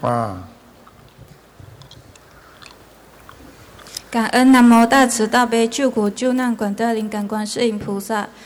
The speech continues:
Speaker 2: 感恩大慈大悲卢军宏卢台长，感恩刚才有一位同修把号码让给我。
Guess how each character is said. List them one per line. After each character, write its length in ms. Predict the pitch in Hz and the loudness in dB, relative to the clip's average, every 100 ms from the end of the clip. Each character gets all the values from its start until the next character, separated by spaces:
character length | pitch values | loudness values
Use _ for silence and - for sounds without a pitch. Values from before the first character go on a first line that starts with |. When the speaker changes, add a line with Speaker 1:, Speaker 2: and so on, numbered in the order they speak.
| - - | -20 -16
Speaker 2:
感 200 | - 214 | -8 -6
恩 180 | - 233 | -4 -4
大 200 | 226 262 | -2 -2
慈 220 | 254 220 208 | -2 -6 -4
大 160 | 240 | -2
悲 240 | 220 220 214 | -2 -2 0
卢 180 | 202 | -2
军 260 | 202 220 220 | -2 -4 -4
宏 240 | 220 208 | -4 -4
卢 140 | 202 202 | -4 -4
台 220 | 214 196 | -6 -8
长， 280 | 196 196 190 202 - - _ _ | -8 -12 -12 -16 -20 -20 _ _
感 160 | 202 202 | -8 -6
恩 280 | 220 226 | -4 -4
刚 160 | 226 226 | -2 -4
才 280 | 226 202 208 | -4 -4 -4
有 120 | 196 | -4
一 100 | - | -4
位 240 | 214 226 220 | -2 -2 -4
同 260 | 220 196 | -4 -6
修 280 | 202 208 202 | -4 -4 -6
把 260 | 196 185 175 | -6 -6 -6
号 180 | 220 208 | -6 -6
码 200 | 180 180 | -6 -6
让 200 | 214 202 | -4 -6
给 180 | 185 180 | -6 -6
我。 300 | 180 175 | -4 -6